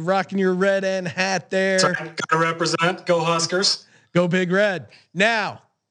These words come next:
Speaker 1: what
Speaker 2: All
Speaker 1: are
Speaker 2: right.
Speaker 1: you doing? Tennessee Titans. They're on the clock at twenty-six. You're representing the Titans. What do they do here?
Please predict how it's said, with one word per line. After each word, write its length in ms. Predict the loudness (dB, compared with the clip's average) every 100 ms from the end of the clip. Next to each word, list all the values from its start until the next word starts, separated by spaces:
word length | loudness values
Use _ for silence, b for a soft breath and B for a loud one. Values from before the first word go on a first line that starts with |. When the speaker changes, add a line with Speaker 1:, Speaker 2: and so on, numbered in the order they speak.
| _ -4
Speaker 1:
what 80 | 0
Speaker 2:
All 40 |
Speaker 1:
are 40 | 2
Speaker 2:
right. 100 | 0
Speaker 1:
you 60 | 0
doing? 500 | 0 0 -2 -4 -6
Tennessee 460 | -2 0 0 -2 -2
Titans. 500 | 0 -2 -2 -6 -2
They're 120 | 0
on 220 | 0 0
the 80 | -4
clock 380 | -2 0 0 -4
at 100 | -14
twenty-six. 720 | -4 -2 -2 0 0 -2 -6 b b
You're 220 | 0 2 2
representing 560 | 0 -2 0 -2 -2
the 80 | -4
Titans. 680 | -2 0 0 -4 -6 -8 -4
What 200 | 0 0
do 80 | 0
they 160 | -2
do 200 | -2 -2
here? 320 | -2 -2 -6